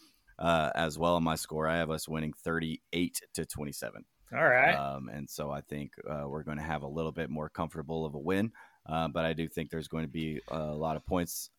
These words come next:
Speaker 1: scored in this game. I think both offenses come in as, you know, pretty advantageous in this, but ultimately, like you said, U C F not a team that I fear just yet. They're coming off a big high of their biggest win of the season.
Speaker 2: Yep.
Speaker 1: Um, and, and, you know, that was just kind of a crazy game, and I don't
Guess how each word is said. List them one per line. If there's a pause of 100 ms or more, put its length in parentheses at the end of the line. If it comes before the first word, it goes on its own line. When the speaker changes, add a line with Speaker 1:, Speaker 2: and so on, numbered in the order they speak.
Speaker 1:
scored
in
this
game.
I
think
both
offenses
come
in
as,
you
know,
pretty (380)
advantageous
in
this,
but
ultimately,
like
you
said,
U
C
F
not
a
team
that
I
fear
just
yet. (480)
They're
coming
off
a
big
high
of
their
biggest
win
of
the
season. (240)
Speaker 2:
Yep.
Speaker 1:
Um,
and,
and, (100)
you
know,
that
was
just
kind
of
a
crazy
game,
and
I
don't